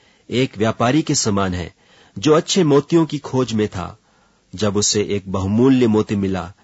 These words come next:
तो उसने जाकर अपना सब कुछ बेच डाला और उसे मोल ले लिया। फिर स्वर्ग का राज्य उस बड़े जाल के समान है,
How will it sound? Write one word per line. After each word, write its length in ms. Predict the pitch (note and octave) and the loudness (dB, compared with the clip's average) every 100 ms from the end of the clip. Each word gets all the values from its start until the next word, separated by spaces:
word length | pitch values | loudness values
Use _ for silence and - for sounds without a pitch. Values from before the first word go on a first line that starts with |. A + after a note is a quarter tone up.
| _ _ _ | _ _ _
तो 120 | B2 | 0
उसने 340 | D#3 - E3+ C3+ | 0 0 0 2
जाकर 400 | C3+ C3+ C#3+ B2+ | 0 0 -2 -2
अपना 340 | A#2+ - C#3 C#3 | -4 -2 0 0
सब 480 | - - F3 D3 | -4 -2 -2 -2
कुछ 260 | - E3 - | -2 0 0
बेच 280 | A2+ A#2 G2 | -2 -2 -2
डाला 340 | F#2+ F#2 E2 - _ _ - | -4 -4 -8 -12 _ _ -2
और 180 | A#2 A2+ | 0 0
उसे 360 | G#2 - G#2+ | -2 -2 -2
मोल 340 | F#2+ F#2+ A2 A#2 | 0 0 2 2
ले 200 | G2 F2+ | 0 -4
लिया। 300 | F2 E2 - _ _ _ _ _ _ _ | -6 -10 -14 _ _ _ _ _ _ _
फिर 160 | - D#3 | -4 -2
स्वर्ग 280 | - D#3+ F3 | 0 0 0
का 160 | E3 | 0
राज्य 360 | D3 D3 C3+ C3 | 0 0 -2 -4
उस 200 | B2+ - G2 | -2 -2 -2
बड़े 260 | A2 A#2+ | 0 0
जाल 300 | G2 G#2+ B2 | 0 0 0
के 140 | B2 A#2+ | -2 -6
समान 400 | - G2+ F#2+ F#2 | -6 -4 -4 -4
है, 200 | F2+ | -8